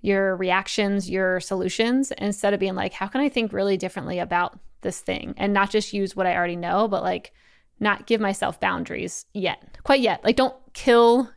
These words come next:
your solutions right from the start because you have so many reasons why it won't work. And so it's just a really cool thought experiment that I wanted to go through with you today,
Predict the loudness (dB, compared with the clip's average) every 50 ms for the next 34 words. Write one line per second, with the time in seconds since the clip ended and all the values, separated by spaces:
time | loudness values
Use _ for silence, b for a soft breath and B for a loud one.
0 | -6 -2 -2 -2 -2 0 0 0 0 0 -2 -4 -6 -2 0 2 2 2 0 -2
1 | -6 -6 -4 0 2 2 2 2 0 -4 -4 -6 -4 -2 -2 -2 -2 -2 -4 -4
2 | -6 -6 -2 0 0 2 0 0 -2 -4 -6 -6 -6 -8 -8 b b b b b
3 | b b b b b -10 -4 -2 0 0 0 -2 -4 -4 -2 -2 -2 -2 -2 -4
4 | -6 -6 -6 -6 -6 -6 -6 -10 -16 -20 -20 b b b b b b b b b
5 | b b 2 4 4 6 6 4 4 4 6 6 4 4 4 6 6 6 6 6
6 | 6 6 6 4 2 2 2 2 2 2 4 4 2 2 0 0 0 0 0 0
7 | 0 -2 -4 -2 0 0 0 0 0 -2 -4 -4 -4 -2 0 0 0 0 -2 -2
8 | -2 -2 -2 -4 -4